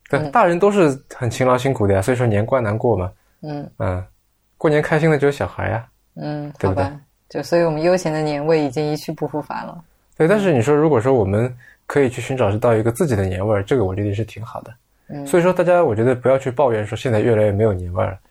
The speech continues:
Speaker 1: 而是要去想想说，那你可以给自己什么样的年味儿？因为原来这个年味儿也是你自己给自己的。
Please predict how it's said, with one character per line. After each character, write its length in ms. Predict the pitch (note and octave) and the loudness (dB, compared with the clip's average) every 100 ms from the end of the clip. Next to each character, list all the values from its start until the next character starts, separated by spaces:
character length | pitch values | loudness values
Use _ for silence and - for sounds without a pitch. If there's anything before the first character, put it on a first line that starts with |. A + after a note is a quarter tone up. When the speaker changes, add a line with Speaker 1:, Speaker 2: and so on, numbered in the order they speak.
| _ _ | _ _
Speaker 1:
而 140 | G#2+ | -2
是 140 | A#2 C#3 | 2 2
要 120 | B2+ | 2
去 120 | A#2+ | 0
想 120 | A#2+ | 0
想 80 | A#2+ | 0
说， 180 | A2 A2+ | 0 -2
那 300 | C#3 B2+ G2 - _ - | 0 0 0 -4 _ -2
你 200 | A2 G2 | 0 0
可 160 | - | 2
以 60 | E3 | 0
给 160 | G#2+ | 0
自 100 | F#2 | -4
己 100 | A2 | -2
什 140 | F#2+ G2 | -4 -4
么 80 | G2 | -4
样 80 | |
的 60 | F#2 | -4
年 160 | F2+ F2+ | -4 -4
味 80 | |
儿？ 20 | C#3 | 0
因 80 | |
为 80 | D#3 | 2
原 160 | A2+ D#3 | 4 2
来 80 | F#3 | 2
这 100 | D#3 | 2
个 60 | |
年 200 | A#2+ G2 | 2 2
味 80 | A2+ | 2
儿 20 | |
也 80 | G#2+ | 2
是 120 | F#2+ | 0
你 100 | C#3 | -2
自 100 | G2+ | -2
己 100 | C3 | -2
给 140 | G#2 F2+ | -2 -4
自 140 | A2 | -6
己 100 | G#2+ | -8
的。 80 | G2+ | -12